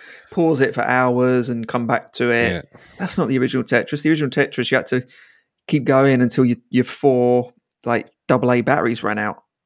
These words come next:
Speaker 1: you know, that you were fighting against that. You couldn't turn it off. So, yeah,
Speaker 2: Right.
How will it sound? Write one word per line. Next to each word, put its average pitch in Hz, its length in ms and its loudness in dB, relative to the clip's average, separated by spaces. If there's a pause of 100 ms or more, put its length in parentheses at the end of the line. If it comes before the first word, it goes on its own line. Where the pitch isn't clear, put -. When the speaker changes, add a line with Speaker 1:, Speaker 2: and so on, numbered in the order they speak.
(120)
Speaker 1:
you - 100 -8
know, 117 140 -4
that 120 160 -4
you 131 80 -2
were 127 60 -2
fighting 123 280 -2
against 120 240 -4
that. 131 360 -2
You - 60 -14
couldn't 131 220 -2
turn 135 180 0
it 120 60 -2
off. 127 420 -2 (680)
So, - 160 -8
yeah, 113 100 -2
Speaker 2:
Right. - 160 -6